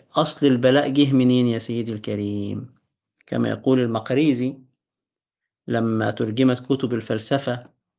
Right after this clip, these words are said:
تحدث عن ال-،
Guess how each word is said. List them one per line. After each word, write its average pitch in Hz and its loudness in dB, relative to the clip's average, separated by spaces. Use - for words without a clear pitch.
تحدث 123 -4
عن 107 -2
ال-، 101 -10